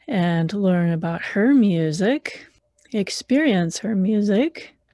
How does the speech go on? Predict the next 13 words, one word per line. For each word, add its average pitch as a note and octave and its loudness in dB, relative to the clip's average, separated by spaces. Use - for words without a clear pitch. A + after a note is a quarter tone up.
Let B3 0
me G3+ 0
read F#3+ 0
her C#4+ 0
bio E3 -4
for F3+ -8
you. C#4+ -4
Andrea A#3+ 2
Sandifer F#3+ -2
is F3+ -4
a F3 0
civil F#3+ -4
engineer G3+ -2